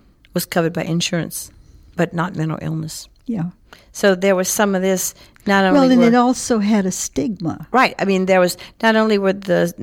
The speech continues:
Speaker 1: as you were saying, psychiatrists was, were considered second-class citizens. If you went to a psych hospital, the insurance, you were on your own.
Speaker 2: Mm-hmm.
Speaker 1: Insurance wasn't even supporting psychiatry at the time. And I,
Speaker 2: Yeah.
Speaker 1: you know, all of that is changing, but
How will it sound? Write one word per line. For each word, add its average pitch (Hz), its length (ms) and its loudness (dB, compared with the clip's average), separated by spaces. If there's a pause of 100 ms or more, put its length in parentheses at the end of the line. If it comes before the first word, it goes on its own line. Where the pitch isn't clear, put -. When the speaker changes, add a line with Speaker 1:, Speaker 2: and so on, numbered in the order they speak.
(140)
Speaker 1:
as 180 200 0
you 190 100 0
were 175 140 2
saying, 170 340 0
psychiatrists 175 680 -2
was, 175 240 -6 (260)
were 175 140 2
considered 170 540 -6
second-class 170 580 -6
citizens. 185 520 -4 (360)
If 175 160 -2
you 170 120 2
went 277 160 0
to 165 100 -2
a 160 40 -2
psych 170 280 0
hospital, 165 500 -2 (240)
the - 120 -4
insurance, 175 440 -2
you 202 160 -4
were 262 100 2
on 147 200 -2
your 151 180 -4
own. 156 300 -4 (320)
Speaker 2:
Mm-hmm. 202 400 -2
Speaker 1:
Insurance 202 520 0
wasn't 185 320 -2
even 180 280 -6
supporting 202 540 -4
psychiatry 160 800 -4
at - 160 -8
the 147 80 -10
time. 170 640 -10 (360)
And 233 260 -2
I, 214 140 0
Speaker 2:
Yeah. 214 100 0
Speaker 1:
you 247 60 2
know, 196 220 -2
all 185 140 2
of 180 80 -2
that 170 120 -2
is 147 160 -8
changing, 170 600 -4
but 165 280 -4